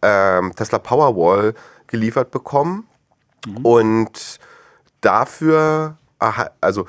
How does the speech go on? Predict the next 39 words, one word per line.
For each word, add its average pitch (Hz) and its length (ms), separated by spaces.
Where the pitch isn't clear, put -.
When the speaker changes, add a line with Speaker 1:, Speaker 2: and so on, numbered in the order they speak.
Speaker 1:
d-, - 220
d-, 104 420
ähm, 92 560
das - 160
wird 139 120
finanziert 127 680
auf - 120
jeden 120 160
Fall 120 100
irgendwie 110 240
durch 107 140
die 98 100
australische 101 500
Regierung 110 520
und 95 160
durch 92 120
Speaker 2:
Ja, - 100
Speaker 1:
einen, 92 260
Speaker 2:
mit 90 100
Speaker 1:
durch 95 100
einen 110 100
Speaker 2:
Förderkrediten. 104 760
Speaker 1:
ja, 90 220
einen 92 120
Speaker 2:
Ja, 101 60
Speaker 1:
Förderkredit. 139 680
Speaker 2:
ja. - 60
Speaker 1:
Und 110 180
das 110 120
Geschäftsmodell 107 640
dahinter 117 480
ist - 340
in 123 160
Australien, 120 640
dass, - 720
ähm, 98 1000
Speaker 2:
Ja, 127 120
dass 117 220
halt 123 220